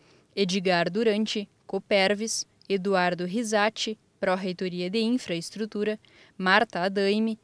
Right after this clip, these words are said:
pró-reitoria de Planejamento, Paulo Schneider, pró-reitoria de Pós-Graduação e Pesquisa.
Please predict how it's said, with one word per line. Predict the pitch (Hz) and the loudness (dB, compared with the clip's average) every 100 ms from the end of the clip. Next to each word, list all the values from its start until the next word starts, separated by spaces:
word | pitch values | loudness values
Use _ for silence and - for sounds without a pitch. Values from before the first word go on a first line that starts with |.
| _ | _
pró-reitoria | - 185 190 175 185 175 175 | -2 -2 -2 -4 -4 -4 -4
de | 180 | -6
Planejamento, | 180 185 185 196 226 214 220 214 214 _ _ _ | -4 -4 -4 -2 -2 0 -2 -4 -10 _ _ _
Paulo | 208 214 220 220 | 4 6 4 2
Schneider, | - 240 208 202 202 208 - - | -2 0 0 0 0 -4 -8 -6
pró-reitoria | 165 190 202 196 190 196 | -4 -2 -4 -6 -4 -2
de | 214 | -4
Pós-Graduação | - 190 208 202 202 220 233 262 - 185 | -2 0 2 0 0 2 2 0 -2 -4
e | 180 | -2
Pesquisa. | 202 208 - 165 - - | -4 -4 -6 -10 -10 -12